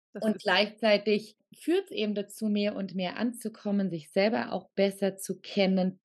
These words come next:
Speaker 2: stimmigere Menschen anzuziehen und sich selber mehr zu spüren und
Speaker 1: Mhm.
Speaker 2: anzunehmen. Und das ist einfach wunderschön. Also, im Endeffekt halt auch mehr und mehr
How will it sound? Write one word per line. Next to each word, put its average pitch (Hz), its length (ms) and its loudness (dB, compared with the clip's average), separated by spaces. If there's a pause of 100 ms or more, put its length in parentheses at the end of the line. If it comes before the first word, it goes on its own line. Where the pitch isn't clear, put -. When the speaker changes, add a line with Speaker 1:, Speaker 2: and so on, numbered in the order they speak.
Speaker 2:
stimmigere 226 580 0
Menschen 208 400 -2
anzuziehen 190 1160 -2 (280)
und 190 200 0
sich 185 220 -4
selber 202 300 4
mehr 185 240 0
zu - 180 -12
spüren 208 1080 2
und 185 260 -8
Speaker 1:
Mhm. 180 140 -16
Speaker 2:
anzunehmen. 170 840 -2
Und 156 260 -12 (480)
das 175 180 -6
ist 156 120 -14
einfach 156 360 -8
wunderschön. 165 600 -2
Also, 175 220 4
im 180 60 -2
Endeffekt 214 540 0
halt 185 220 -2
auch 180 240 0 (160)
mehr 208 280 4
und 190 140 0
mehr 190 320 0